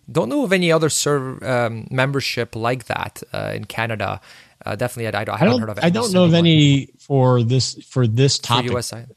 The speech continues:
Speaker 2: Yeah.
Speaker 1: In general, yeah, yeah, it's very, it's very rare. So, um, no, so that, that's great. So, I mean, thank you, uh, so much for coming on the show. Thanks for creating this, this community as well, um, so that people won't feel like they're isolated, uh,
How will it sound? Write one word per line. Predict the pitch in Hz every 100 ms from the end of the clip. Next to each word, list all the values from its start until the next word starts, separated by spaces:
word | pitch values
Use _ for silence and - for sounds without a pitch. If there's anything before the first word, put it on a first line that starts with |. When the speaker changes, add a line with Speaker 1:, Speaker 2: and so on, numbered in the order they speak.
| _ _ -
Speaker 2:
Yeah. | 131 104 95 95 _ -
Speaker 1:
In | 151
general, | 127 165 135
yeah, | 117 156 123
yeah, | 135 123
it's | -
very, | 147 151 139
it's | 123
very | 123 135
rare. | 113 120 110
So, | - 113 107 101 - _ _ -
um, | 113 110 110 107
no, | 175
so | 156 147
that, | 143 160
that's | 156 131
great. | 139 120
So, | 127
I | 143
mean, | 139
thank | 131 156 170
you, | 156 147 - - _ -
uh, | 143 165
so | 147
much | 151
for | -
coming | 139 135 139
on | 131
the |
show. | 127 - 123
Thanks | 151 147
for | 170
creating | 139 131 131 123
this, | 117
this | - 120
community | - 120 127 117
as | 110 104
well, | 117 107 107 - - - -
um, | 104 101 98
so | -
that | 113
people | - 120
won't | 117 107
feel | 117
like | 110 107
they're | 110 104 - _ -
isolated, | 123 113 - 107 110 104 101 _ _ -
uh, | 110 107 104